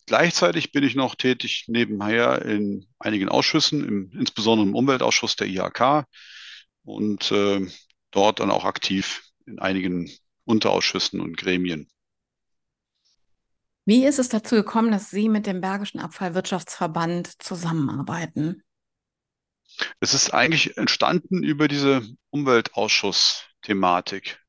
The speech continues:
Speaker 1: Denn in diesem Umweltausschuss ist also auch, äh, der Bergische Abfallwirtschaftsverband vertreten. Und, ähm, in dem Zusammenhang sind mehrere Projekte entwickelt worden. Unter anderem bin ich da, ja,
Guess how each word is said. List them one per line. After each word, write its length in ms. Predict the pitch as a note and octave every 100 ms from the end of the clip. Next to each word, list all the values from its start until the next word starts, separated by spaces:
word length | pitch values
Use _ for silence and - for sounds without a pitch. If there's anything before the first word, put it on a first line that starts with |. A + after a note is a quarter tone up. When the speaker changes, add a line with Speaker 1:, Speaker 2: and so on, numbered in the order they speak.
| -
Speaker 1:
Denn 200 | G#2+ G#2+
in 140 | G2+
diesem 240 | G#2+ G#2+ A2+
Umweltausschuss 720 | D3+ F3 - - - C3 -
ist 280 | - -
also 200 | - F#2+
auch, 360 | - G#2 G2+ -
äh, 200 | G#2+ G2
der 80 | G2
Bergische 360 | G2 G2+ -
Abfallwirtschaftsverband 800 | A2 - G#2 B2 E3 - C#3 C3+
vertreten. 640 | - C3+ - B2 - B2 - - - - - - _ -
Und, 440 | G#2+ G#2 G2+ -
ähm, 520 | A2+ G2+ G2+ F#2+ G2+ B2+
in 140 | A2
dem 180 | A2 B2+
Zusammenhang 680 | B2 A2 B2 D3+ C#3+ C3+ B2
sind 260 | A2+ A2+
mehrere 340 | G#2+ A2+ A2 G2+
Projekte 440 | - G2+ C3 -
entwickelt 480 | C#3 B2 D3+ C#3+ -
worden. 320 | B2 B2+ B2
Unter 280 | B2 G2+ G2+
anderem 640 | A2+ B2 A2+ A2+ A2 G#2 _ _ _ _ _ - _
bin 160 | - G#2+
ich 160 | G2
da, 480 | - G#2 G#2 G#2 G#2 G#2 - - _
ja, 160 | G2